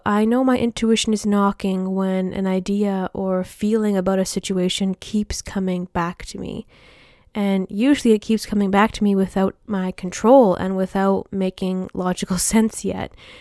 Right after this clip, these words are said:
It just keeps coming to me and it feels right. So when that happens, I know that it's time to really pursue whatever <laughs> this thing is. So yeah,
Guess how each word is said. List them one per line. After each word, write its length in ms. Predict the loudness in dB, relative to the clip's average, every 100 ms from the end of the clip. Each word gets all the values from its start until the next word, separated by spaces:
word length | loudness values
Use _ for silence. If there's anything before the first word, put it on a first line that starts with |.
| -8
It 80 | 0
just 240 | 2 2
keeps 240 | 0 -4 0
coming 320 | 2 4 4
to 120 | 2
me 260 | 0 2 0
and 140 | -2 -4
it 80 |
feels 540 | -6 -2 2 2 0 -6 -14
right. 560 | -8 -6 -6 -12 -16 -20 -20 -20 -20 _ -14
So 280 | -4 0
when 240 | 2 2 2
that 280 | 6 6 6
happens, 720 | 0 0 0 0 0 -6 -12 _ _ -8
I 160 | -2
know 360 | 0 0 2 0
that 460 | 0 -2 -2 -6 -8
it's 180 | -10 -8
time 300 | -4 -4 -4
to 140 | -6
really 340 | 0 2 2
pursue 580 | 0 -4 -4 -4 -2 -2
whatever 400 | -2 0 2 2
<laughs> 0 |
this 260 | 2 0 -2
thing 300 | -2 -2 -2
is. 380 | -6 -8 -10 -14 -20 -20 -20 _
So 480 | -18 -6 -2 0 -2 -4 _ _
yeah, 280 | 0 0 -2